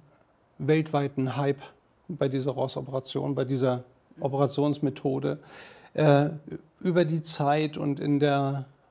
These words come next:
statistischen Auswertung der Operationsergebnisse hat sich dann doch gezeigt, dass es einige Vorteile gibt für diese Methode. Die Lebenserwartung der, äh, äh,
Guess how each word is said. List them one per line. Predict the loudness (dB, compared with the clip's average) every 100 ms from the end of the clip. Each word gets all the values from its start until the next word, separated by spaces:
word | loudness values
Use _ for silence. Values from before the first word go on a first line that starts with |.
| _ -20 -12
statistischen | -2 0 0 -2 -4 -4 -2
Auswertung | 0 -2 2 2 2 0 0 2
der | 2 2 0 -6 _
Operationsergebnisse | -6 -2 0 0 0 0 0 0 -2 -2 -2 -4 -4 -4
hat | -4
sich | -6
dann | -4 -2
doch | -4 -6
gezeigt, | -10 -4 -4 -4 -10 _ -20 -20 -20 _
dass | -2 -2
es | -2
einige | 2 2 0
Vorteile | 2 2 4 0 0
gibt | 0 -2 -4
für | -4
diese | -2 0
Methode. | -2 -2 -2 0 -2 -4 -10 -20 _
Die | 0
Lebenserwartung | 4 4 4 2 2 2 0 -2
der, | 0 0 -2 -6 -12 _ _ _ _
äh, | -4
äh, | -2 -2 -2 0 0